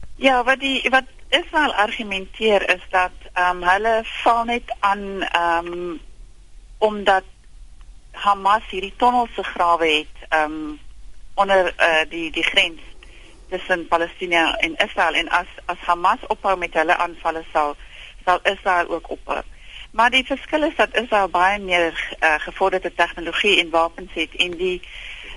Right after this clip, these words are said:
eh, bombardering wat hulle op die oomblik doen, ehm, het, soveel,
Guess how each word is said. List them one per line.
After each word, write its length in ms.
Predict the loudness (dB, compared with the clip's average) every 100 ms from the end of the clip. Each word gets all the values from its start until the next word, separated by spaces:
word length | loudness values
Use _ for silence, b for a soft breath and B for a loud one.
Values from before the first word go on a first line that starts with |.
| B
eh, 240 | 4 4 2
bombardering 680 | 0 0 2 0 0 0 2
wat 180 | 0 0
hulle 160 | 2 0
op 140 | 0
die 140 | -4
oomblik 340 | 0 2 2 0 -4
doen, 280 | -4 -2
ehm, 580 | 0 0 0 -2 -8 -8 -2
het, 200 | -2 -2 -8 -16 -16 -16 -16 -18 -20 -20 -20 -12 2
soveel, 580 | 2 4 2 2 2